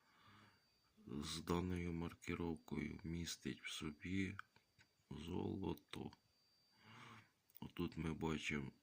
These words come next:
злегка пожовтілі виводи,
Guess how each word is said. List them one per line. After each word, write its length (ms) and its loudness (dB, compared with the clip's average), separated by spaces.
злегка 1000 0
пожовтілі 1080 2
виводи, 720 4